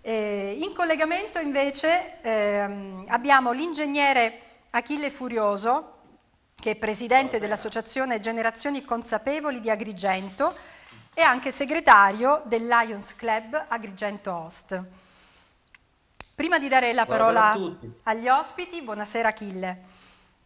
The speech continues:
Speaker 1: Prima di dare alla, la parola agli ospiti abbiamo un saluto del nostro governatore del distretto Lions centootto Y B Sicilia, che è l'avvocato Mariella Sciammetta, che ha registrato per noi un videomessaggio.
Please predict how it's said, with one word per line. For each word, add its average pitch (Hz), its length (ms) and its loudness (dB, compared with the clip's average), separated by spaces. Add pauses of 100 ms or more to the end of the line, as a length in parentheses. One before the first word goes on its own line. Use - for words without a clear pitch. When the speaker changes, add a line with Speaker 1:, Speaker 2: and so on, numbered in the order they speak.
(160)
Speaker 1:
Prima 285 160 0
di 269 80 -2
dare 254 460 4
alla, 226 340 0
la 220 140 2
parola 240 260 4
agli 254 160 -2
ospiti 339 400 0
abbiamo 220 800 0
un 254 120 -6
saluto 262 420 -4
del 226 140 -6
nostro 226 540 -4
governatore 220 800 -6
del 196 100 -10
distretto 202 560 -10
Lions 196 720 0
centootto 196 1160 -6
Y 247 220 -14 (480)
B 240 300 -12 (180)
Sicilia, 214 680 -2
che 262 120 -6
è 208 40 -4
l'avvocato 202 600 0
Mariella 202 420 -6
Sciammetta, 220 840 -2 (420)
che 302 140 0
ha 262 40 8
registrato 233 600 2
per 254 180 -6
noi 330 320 -6
un 226 460 -10
videomessaggio. 202 920 -10